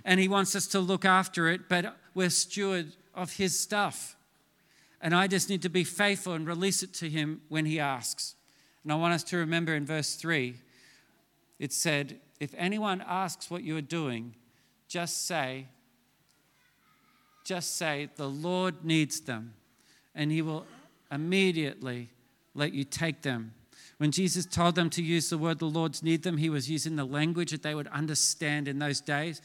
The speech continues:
in ancient law, which was required that a person would release their possessions if the, if these words were used, that the king was in need of it. Jesus here was claiming to be king.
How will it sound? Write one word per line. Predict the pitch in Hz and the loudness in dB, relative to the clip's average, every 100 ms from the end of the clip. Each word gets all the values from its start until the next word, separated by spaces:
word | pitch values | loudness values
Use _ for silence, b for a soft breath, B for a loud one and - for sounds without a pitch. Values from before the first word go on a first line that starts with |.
| B B | B B
in | - 156 | -2 0
ancient | 147 165 165 165 160 | 0 0 0 -2 -2
law, | 151 151 180 180 B B B | -4 -4 -4 -10 B B B
which | 165 - | -2 0
was | 156 135 | -2 -2
required | 147 - 156 156 170 151 | -6 -2 2 2 2 -2
that | 143 | -4
a | 131 | -4
person | - 180 175 170 | -2 -2 0 -4
would | 151 135 | -6 -6
release | 139 147 214 - | -4 0 0 0
their | 220 | -2
possessions | 202 190 156 170 - 139 127 | -2 -2 0 0 -2 -4 -4
if | 160 - | -8 -6
the, | 151 B B | -8 B B
if | - 135 | -10 -6
these | 160 151 147 | -2 -2 -2
words | 160 151 - | -2 -2 -4
were | 147 | -6
used, | 139 143 131 | -2 -2 -4
that | 147 143 127 156 | -8 -10 -10 -6
the | - | -6
king | 131 - 180 175 175 | -4 0 4 4 4
was | 165 165 | 0 0
in | 147 | 0
need | 147 147 135 | 2 0 0
of | 120 | -4
it. | 123 - - _ _ B B B B | -8 -10 -20 _ _ B B B B
Jesus | - 208 185 196 | 0 2 2 2
here | 196 185 | 2 2
was | 175 | 0
claiming | - 180 180 190 175 | -2 2 2 2 -2
to | 175 | -6
be | 156 | -8
king. | - - 196 214 120 123 | -8 -2 0 0 -4 -8